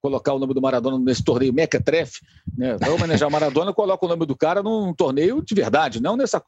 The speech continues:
nesse tapa-buraco de calendário que eles fizeram lá, porque o Campeonato Argentino só volta em dois mil e vinte e um,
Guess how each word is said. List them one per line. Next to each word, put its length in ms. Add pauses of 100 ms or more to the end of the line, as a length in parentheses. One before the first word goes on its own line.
(120)
nesse 160 (120)
tapa-buraco 640
de 80
calendário 400
que 80
eles 80
fizeram 340
lá, 180 (300)
porque 160
o 60
Campeonato 340
Argentino 380
só 160
volta 240
em 20
dois 140
mil 100
e 60
vinte 180
e 60
um, 160